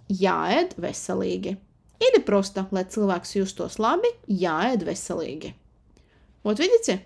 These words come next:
мы используем нашу форму, которую мы выучили. И да, так как форма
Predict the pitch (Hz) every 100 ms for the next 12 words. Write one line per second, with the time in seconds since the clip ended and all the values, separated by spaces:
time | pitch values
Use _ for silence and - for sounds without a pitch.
0 | - 196 247 285 - 196 214 202 180 208
1 | - 262 - - - - - 208 202 247
2 | 240 214 214 220 208 202 175 156 139 -
3 | 180 - 226 180 185 330 480 - 208 185
4 | 185 226 202 196 -